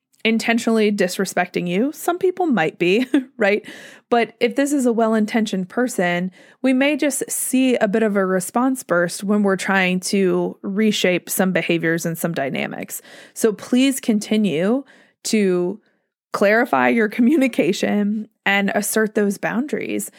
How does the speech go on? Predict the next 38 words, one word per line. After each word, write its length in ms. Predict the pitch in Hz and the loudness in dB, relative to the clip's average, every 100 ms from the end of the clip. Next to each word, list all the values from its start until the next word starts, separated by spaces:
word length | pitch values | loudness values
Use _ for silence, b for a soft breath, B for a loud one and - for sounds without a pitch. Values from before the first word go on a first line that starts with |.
| B B | B B
And 180 | 233 247 | -2 2
in 180 | 254 233 | 2 0
turn, 680 | - 302 302 208 196 208 226 b b b b - | -2 -2 0 0 0 -2 -4 b b b b -2
respect 400 | 277 - 320 320 | -2 0 -2 -2
the 60 | |
boundaries 420 | 302 285 285 285 262 | -2 -2 0 0 0
that 160 | 254 | 0
other 220 | 214 285 | 0 0
people 300 | 302 208 - | 0 -2 0
are 120 | 180 175 | -2 -2
setting. 340 | 196 175 180 | -2 -2 -2
Have 440 | - - 262 277 | -2 0 0 2
those 260 | 247 226 208 | 0 0 -2
conversations 1400 | - 233 220 214 185 - 226 233 202 190 185 185 180 - b b b _ 214 | -4 -2 0 -2 -2 -2 0 0 0 0 0 -2 -6 -12 b b b _ 0
and 200 | 214 208 | 2 2
negotiate 960 | 185 185 180 277 - - - 80 - | 2 2 0 0 -2 -2 -2 -2 -4
this, 380 | 175 - 185 - | -2 0 -2 0
right? 180 | 202 254 | 2 2
Especially 520 | 226 - 440 - 320 | 0 -2 -4 -4 -2
with 140 | - | 0
the 80 | 254 | -2
people 340 | 208 254 214 202 | 0 0 0 -2
closest 600 | - 202 220 196 - - | 0 0 0 -2 -2 -4
to 100 | 185 | -2
you 360 | 180 185 185 B B B B | 0 0 -2 B B B B
in 180 | - 214 | 0 2
your 200 | 196 165 | 2 0
life, 560 | 160 185 226 180 - - B B B B | 0 0 2 0 -8 -16 B B B B
right? 160 | 214 226 | 0 2
Like, 180 | 214 208 | 2 2
my 160 | 208 | 2
partner 360 | 202 277 285 262 | 2 0 2 2
and 120 | 220 | 2
I, 120 | 208 | 0
we 140 | 196 196 | 0 0
have 220 | - 220 | 0 0
a 60 | 214 | 0
conversation 1040 | 214 208 190 - 226 - 190 185 185 | 0 0 -2 0 -2 0 0 0 -2